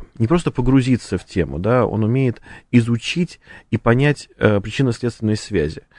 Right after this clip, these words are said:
да, потому что для режиссёра это очень важно, очень важно простроить вот эту логику, и поэтому, э, конечно, когда он, э, погрузился в историю, э, Сербии и православия, да, он понял, насколько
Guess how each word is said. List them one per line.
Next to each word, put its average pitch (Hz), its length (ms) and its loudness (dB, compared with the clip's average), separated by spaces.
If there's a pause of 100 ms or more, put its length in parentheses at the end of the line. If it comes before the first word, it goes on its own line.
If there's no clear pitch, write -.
(200)
да, 117 100 6
потому 98 220 -2
что 98 160 -8
для 98 160 -2
режиссёра 117 400 -2
это 117 180 0
очень 120 320 0
важно, 95 320 -2
очень - 200 -8
важно 123 320 -2
простроить 113 580 0
вот 104 120 -2
эту 101 140 -2
логику, 107 600 0 (380)
и 113 80 -2
поэтому, 135 500 4 (280)
э, 107 120 6
конечно, 151 400 2
когда 113 280 4
он, 110 280 4
э, 107 480 2
погрузился 120 560 0
в 104 80 0
историю, 107 500 2 (280)
э, 95 360 2
Сербии 95 520 2
и - 120 -4
православия, 104 800 0 (320)
да, 113 220 4
он 113 160 2
понял, 143 340 4
насколько 113 640 0